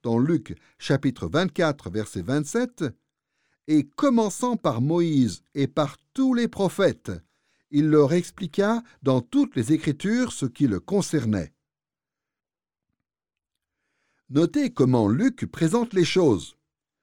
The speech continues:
Jésus a expliqué ce que tous les prophètes disaient de lui.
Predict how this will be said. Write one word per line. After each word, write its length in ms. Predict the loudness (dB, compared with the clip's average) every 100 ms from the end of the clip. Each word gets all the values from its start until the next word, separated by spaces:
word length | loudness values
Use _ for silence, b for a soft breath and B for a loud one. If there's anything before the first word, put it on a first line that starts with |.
| _ _ _
Jésus 420 | -2 0 0 0 0
a 80 |
expliqué 680 | 0 -2 -8 -6 -4 -4 -6
ce 180 | _ -8
que 140 | -6 -6
tous 240 | -4 -2
les 120 | -2
prophètes 560 | -2 -6 -2 -4 -4 -12
disaient 420 | -8 -4 -2 -2
de 140 | 0
lui. 340 | 0 0 -2